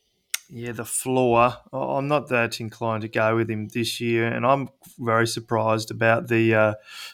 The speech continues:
the ownership. I'm not sure what's with this, some of these ownership stats. I'll probably question them. But, um, yeah, look, I, I think he's quite a good player, and the Lions like the ball in his hands coming out of the back line. They kind of try and use him,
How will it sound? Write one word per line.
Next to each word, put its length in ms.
the 160
ownership. 600
I'm 120
not 140
sure 220
what's 400
with 140
this, 200
some 160
of 80
these 220
ownership 400
stats. 400
I'll 100
probably 260
question 460
them. 220
But, 200
um, 540
yeah, 220
look, 180
I, 360
I 40
think 140
he's 140
quite 280
a 40
good 220
player, 520
and 500
the 120
Lions 520
like 440
the 80
ball 260
in 80
his 140
hands 320
coming 260
out 120
of 60
the 60
back 320
line. 220
They 120
kind 240
of 60
try 220
and 120
use 380
him, 320